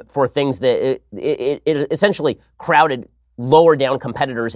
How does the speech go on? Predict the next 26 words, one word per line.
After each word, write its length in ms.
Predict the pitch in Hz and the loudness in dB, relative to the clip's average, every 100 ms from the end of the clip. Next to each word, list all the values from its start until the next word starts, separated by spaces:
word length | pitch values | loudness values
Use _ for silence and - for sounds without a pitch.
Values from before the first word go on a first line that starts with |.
| - | 0
out 140 | 131 | 0
of 100 | 131 | 0
the 80 | 117 | -8
search 340 | - 160 143 - | -4 -2 -2 -2
engine 300 | 127 123 110 | -4 -2 0
market. 340 | 120 113 82 | 0 0 -6
That's 140 | 98 - | -10 -6
why 100 | 120 | -4
Google 260 | 131 127 | -2 -2
was 140 | 123 107 | -4 -4
in 80 | 107 | -4
favor 340 | 123 104 95 _ _ | -2 -2 -6 _ _
of 140 | - 123 | -4 -2
net 160 | 120 | -4
neutrality. 500 | 113 - 160 110 64 | -4 2 4 2 -2
It 60 | 50 | -8
wasn't 260 | 110 120 | -8 -4
out 80 | 110 | -4
of 80 | 107 | -4
any 140 | 113 | -4
goodness 340 | 92 131 120 110 | -2 -2 -2 -4
of 80 | 107 | -4
their 140 | 101 | 0
heart 180 | 151 117 | 2 2
or 80 | 90 | -4
anything. 320 | 80 - | -10 -14